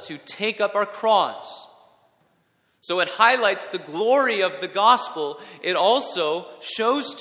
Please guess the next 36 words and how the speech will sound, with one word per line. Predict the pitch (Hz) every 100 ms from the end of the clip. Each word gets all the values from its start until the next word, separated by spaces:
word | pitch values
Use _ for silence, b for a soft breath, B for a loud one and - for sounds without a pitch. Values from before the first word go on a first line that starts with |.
| -
to | 180 156
us | 143 143
the | -
call | - - 202 220 214
upon | 208 - 170 180
our | 165
daily | 175 170 170 190 185
living, | 214 214 156
which | 156 185
is | 170
in | - 208
the | 190
midst | 208 269 -
of | 208
our | 190 185
imperfections, | 202 208 202 233 226 - 143 147
in | 180
the |
midst | 180 220 254 -
of | 175
the | 180 165 B B -
weakness | 147 220 277 269 202 -
of | 214
our | 190
flesh, | 180 - 262 175 - - B 156
we | 233
are | 240
called | 233 196 185 185
to | 180 -
take | - 196 220
up | 254
our | 254
cross | 254 - 180 156 180 - B B
and | - 190
follow | - - 180 185 190
Jesus, | 170 147 - - - -